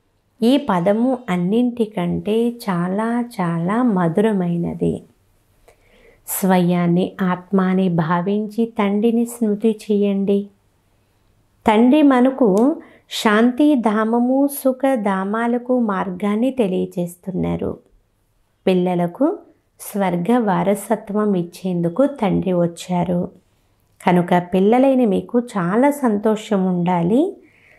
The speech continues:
సంతోషం వంటి పౌష్టికాహారం లేదు అని అంటారు కదా.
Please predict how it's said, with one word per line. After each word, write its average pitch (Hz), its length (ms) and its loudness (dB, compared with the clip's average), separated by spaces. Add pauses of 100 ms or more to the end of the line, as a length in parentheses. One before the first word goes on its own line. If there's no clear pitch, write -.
(180)
సంతోషం 262 920 2
వంటి 240 400 2
పౌష్టికాహారం 220 1300 -2
లేదు 190 480 -4
అని 185 300 -4
అంటారు 214 440 -2
కదా. 160 440 -4